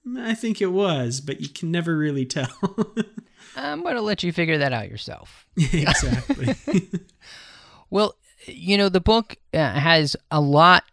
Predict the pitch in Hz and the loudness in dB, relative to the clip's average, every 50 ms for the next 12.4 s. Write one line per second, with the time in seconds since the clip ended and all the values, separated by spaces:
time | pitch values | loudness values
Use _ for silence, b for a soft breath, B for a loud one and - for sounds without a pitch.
0 | - - - - 147 135 113 - - 131 131 127 123 123 120 117 113 117 120 117 | -20 -16 -6 -4 -4 -4 -4 0 2 4 4 4 4 2 2 0 0 -2 -2 0
1 | 110 110 107 - - - - - 127 127 123 113 - - 123 - - - 156 - | 0 -2 -4 -6 -12 -18 -8 -4 -2 0 0 0 -2 -4 -8 -8 -2 -4 -4 -2
2 | - - 147 135 127 127 131 127 - - 123 113 113 113 - - 120 117 117 117 | 2 2 4 4 6 4 4 2 2 2 2 2 2 2 0 0 0 2 2 2
3 | 117 113 113 - - - 117 - 120 117 110 107 110 107 - - 120 113 117 113 | 2 0 -2 -4 -4 -10 -6 -4 -2 -2 -2 -2 -4 -2 -2 -2 -2 -2 -2 -2
4 | 110 120 139 151 156 160 156 147 139 135 131 131 123 123 123 107 - - - - | 2 2 4 4 4 4 2 2 0 -4 -4 -2 -2 -2 -2 -2 -4 -6 -6 -4
5 | - - - - - - - - _ 117 120 - - - - - 151 147 135 143 | -6 -10 -12 -12 -14 -14 -14 -12 _ -8 -8 -8 -8 -10 0 2 2 4 4 2
6 | - - 120 117 - - - 123 104 - - _ - - - - B B B B | 0 0 -4 -2 -2 -4 -4 -4 -10 -10 -14 _ -10 -10 -10 -10 B B B B
7 | 139 131 123 117 107 101 98 104 113 117 107 107 104 104 101 95 67 57 - - | -4 -2 -2 -2 -4 -6 -10 -10 -8 -6 -6 -4 -4 -6 -6 -8 -10 -12 -14 -18
8 | - - _ _ 143 131 123 120 117 117 113 117 127 131 139 - 139 139 147 160 | -20 -20 _ _ -2 0 0 0 -2 -4 -2 -2 -2 -2 -2 -4 0 0 2 2
9 | - - - - - 160 151 151 160 170 160 - - 147 147 131 - - 135 127 | 0 0 -2 0 2 4 4 4 4 2 2 2 2 0 0 0 2 2 4 4
10 | 123 117 123 127 127 127 131 131 131 127 123 123 120 - - 117 - - - 123 | 2 0 0 -2 0 0 0 0 -2 -2 -2 -4 -4 -4 -6 -6 -6 -2 -2 -2
11 | 113 - 120 113 113 110 110 - 110 104 110 110 113 113 113 107 - - 107 101 | -2 0 -2 -2 -2 -2 -2 -2 -2 -2 0 -2 -2 -2 -2 -4 -6 -6 -4 -4
12 | 104 104 - 85 110 110 110 107 | -6 -6 -6 -4 -4 -4 -4 -6